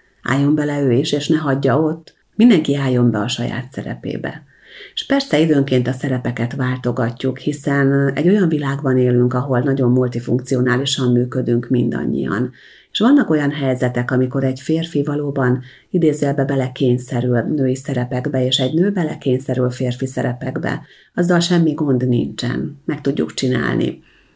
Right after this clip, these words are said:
Azzal van a gond, hogyha benne ragadunk ebben a szerepben, és utána nem állunk vissza a saját nemi szerepünkbe, és nem vesszük vissza magunkra a saját energiánkat. Tehát, ha egy kapcsolaton belül döcög a szekér, akkor igenis fontos az, hogy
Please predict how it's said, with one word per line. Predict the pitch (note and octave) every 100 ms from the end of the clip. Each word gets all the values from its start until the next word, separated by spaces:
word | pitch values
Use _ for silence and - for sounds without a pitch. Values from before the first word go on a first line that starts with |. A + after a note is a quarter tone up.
| _ _ _ _ _ -
Azzal | G3 F3+ D3+
van | D3
a | C3+
gond, | C#3+ D#3
hogyha | D#3 C#3 C#3
benne | C#3+ D3 C#3
ragadunk | B2+ C3 B2+ C3 C3
ebben | C3+ B2+
a | C3
szerepben, | - C#3+ D#3 E3+ A3 C4 D#4
és | -
utána | - G3 G3
nem | C4 C#4
állunk | E3 C#3 C3 B2+
vissza | C3 C3 B2+
a | B2+
saját | - C3 D3 C#3
nemi | C#3+ D3+
szerepünkbe, | - - - - - - - E3+
és | C#3 -
nem | G#3 F#3+
vesszük | C#3 - C3
vissza | C3+ C3+ - C3 B2+ - - -
magunkra | - F3+ E3 D3 C#3+ C3+
a | B2+
saját | - C#3 B2+ -
energiánkat. | C2+ C2 - - C#2 - C#2 - C2+ - _ _ _ _ _ _ _ _
Tehát, | - D#3+ D#3 -
ha |
egy | D#3
kapcsolaton | - C3+ - D3 C#3+ C#3 C#3+
belül | C#3 B2 A2+
döcög | - F#3 D#3
a | -
szekér, | - C4 C4 E3
akkor | D3+ C#3+ C#3+
igenis | G#3 E3+ D#3+ C#3+ C#3 -
fontos | - D3 C#3+ -
az, | F3+ F3 F3
hogy | D3+